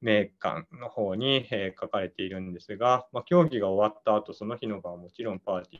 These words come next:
ィーである。えー、外国の選手たちはすでに知り合いになっていて、えー、他国のオリエンティアと地図を片手にいろいろ議論している。なんとも忘れがたい雰囲気だっ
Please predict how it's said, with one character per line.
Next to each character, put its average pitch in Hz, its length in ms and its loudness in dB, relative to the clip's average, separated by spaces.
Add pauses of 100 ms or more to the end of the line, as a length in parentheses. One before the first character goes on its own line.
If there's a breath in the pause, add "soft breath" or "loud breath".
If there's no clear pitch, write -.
(140)
ィ - 60 -14
ー - 40 -20
で - 100 -12
あ - 60 -8
る。 - 40 -20 (400 soft breath)
え 120 80 -4
ー、 - 40 0
外 120 180 6 (140)
国 127 100 -2
の 120 60 0
選 131 180 0
手 123 80 -10
た 110 120 -2
ち 113 100 -2
は 110 60 2
す 117 120 -4
で 104 140 0
に 98 220 -4
知 113 120 -10
り 107 100 0
合 104 60 2
い - 40 0
に 104 40 -2
な 107 80 0
っ 110 80 -12
て - 200 -8
い 95 140 -4 (320)
て、 147 400 0 (220 soft breath)
え 107 260 4
ー、 - 40 -2
他 135 100 4
国 107 280 -4
の 98 80 -4
オ 95 40 -4
リ 104 100 -2
エ 123 80 2
ン 110 100 -2
テ 95 140 -4
ィ - 20 0
ア - 40 -10
と 127 140 -6
地 127 140 0
図 107 100 0
を 101 60 0
片 104 300 -2
手 135 140 -4
に 139 140 -2
い 107 60 0
ろ 98 120 -2
い 92 60 -6
ろ 92 100 -6
議 92 120 -6
論 87 200 -10
し - 100 -20
て - 140 -16
い - 100 -12
る。 - 140 -20
な 127 160 0
ん 110 80 -6
と 107 80 -6
も 107 180 0
忘 95 120 -8
れ 101 100 -6
が 95 140 -6
た 95 140 -4
い 90 60 -8
雰 107 140 -8
囲 110 140 -12
気 - 140 -18
だ - 80 -12
っ - 40 -20